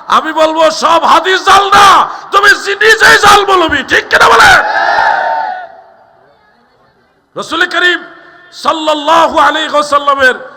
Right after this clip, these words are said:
নূরানিয়তের বিষয়টা পৃথিবীর কোনো মুহাদ্দিস অস্বীকার করে নাই।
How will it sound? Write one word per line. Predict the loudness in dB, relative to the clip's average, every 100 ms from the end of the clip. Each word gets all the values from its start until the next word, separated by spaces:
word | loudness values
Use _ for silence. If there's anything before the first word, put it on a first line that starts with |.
| -20 -20 -20 -20 -12
নূরানিয়তের | -8 -2 2 2 0 -4 -4 -6
বিষয়টা | -8 -6 -6 -6
পৃথিবীর | -8 -12 -12 -14
কোনো | -14 -12 -12
মুহাদ্দিস | -6 -4 -4 -8 -14 -14
অস্বীকার | -14 -14 -10 -10
করে | -10 -12
নাই। | -12 -16